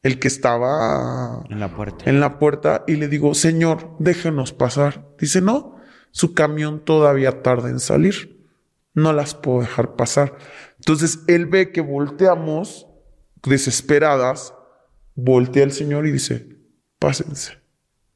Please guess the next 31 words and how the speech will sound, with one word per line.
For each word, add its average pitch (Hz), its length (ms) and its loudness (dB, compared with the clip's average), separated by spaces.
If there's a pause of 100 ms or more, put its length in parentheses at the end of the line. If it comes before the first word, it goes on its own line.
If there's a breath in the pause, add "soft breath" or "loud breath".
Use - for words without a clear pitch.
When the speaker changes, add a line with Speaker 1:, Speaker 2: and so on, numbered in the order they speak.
(300)
Speaker 1:
Aquí 151 340 0
no 139 120 -2
les 135 160 -2
van 139 160 -6
a 143 40 -8
hacer - 300 -14
nada, - 360 -20 (640)
porque 139 320 -6
es - 60 -8
zona 139 260 -10
federal". - 540 -20 (1080 loud breath)
Así. 156 340 0 (560 loud breath)
Y 185 120 4
nos 165 200 4
deja - 280 0
pasar. 156 400 -4 (1700 soft breath)
Nos 175 200 2
subimos 175 300 2
al 226 140 4
camión, 240 480 -2
ya 190 280 4
después 160 440 -4
de 165 40 0
un 170 80 -2
ratito, 190 720 0
nos 147 160 -2
subimos 139 280 2
al 190 140 2
camión, 190 640 -2
íbamos 185 380 2
paradas. 131 760 2